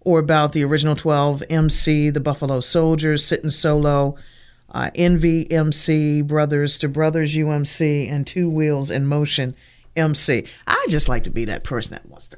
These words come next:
come up with the names for the groups. How do I become honorary, Billy? That's all I wanna know. That's all I wanna know. Oh, and here's a nice thing, too, and thank you for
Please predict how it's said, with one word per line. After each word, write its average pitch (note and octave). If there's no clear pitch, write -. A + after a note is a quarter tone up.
come G3
up E3+
with D3+
the D#3+
names A#2+
for -
the G2
groups. G#2+
How F3
do B4+
I G#3
become G#3+
honorary, F#3
Billy? F3+
That's -
all A#3+
I G#3
wanna F#3
know. B2+
That's C4+
all F#3+
I F#3
wanna E3+
know. C#3
Oh, F#4
and A#3
here's E4
a D4+
nice B3
thing, A3
too, G#3+
and F#3
thank D4
you A#3
for D#3